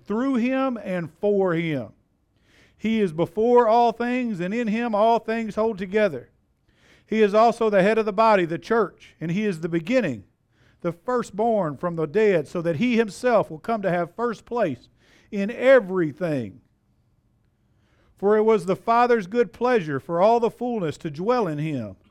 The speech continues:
and through Him to reconcile all things to Himself, having made peace through the blood of His cross.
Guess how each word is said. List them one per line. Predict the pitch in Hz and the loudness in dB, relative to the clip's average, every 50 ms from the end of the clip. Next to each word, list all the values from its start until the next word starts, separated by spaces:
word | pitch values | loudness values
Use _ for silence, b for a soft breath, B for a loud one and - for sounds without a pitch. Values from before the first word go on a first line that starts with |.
| b b b b b b | b b b b b b
and | 185 175 185 175 - | -2 -2 -2 -2 -4
through | - 247 277 277 254 214 | -6 -4 -4 0 0 0
Him | 196 185 170 170 170 160 | 0 0 0 -2 -4 -6
to | - - 175 | -4 -2 -2
reconcile | 156 156 202 240 240 - 247 233 202 - - 214 220 226 233 233 233 240 | 0 2 0 0 0 -2 -4 -6 -8 -6 -4 0 2 2 2 2 0 -2
all | 233 170 185 226 247 247 240 | -2 0 2 2 4 2 0
things | - - 233 214 185 170 165 139 - | 0 -2 -4 -4 -2 -4 -6 -8 -6
to | - 185 180 | -2 -2 -2
Himself, | 175 170 151 - - 196 175 151 127 110 - _ _ _ _ _ b b b b b b b | -2 -4 -8 -4 -2 0 0 0 0 -4 -10 _ _ _ _ _ b b b b b b b
having | - 214 220 214 214 208 202 | 2 2 2 2 0 -4 -2
made | 196 190 185 180 - | -2 -2 -2 -2 -4
peace | - 233 247 254 226 - - | -6 -4 -2 -2 -4 -4 -8
through | 208 175 | -8 -8
the | 156 156 | -8 -6
blood | 156 190 214 233 | -2 -2 0 0
of | 226 202 | 0 0
His | 202 185 - | -2 -6 -6
cross. | - - 214 220 233 240 233 196 - - | -8 -4 -2 0 0 0 -2 -4 -6 -12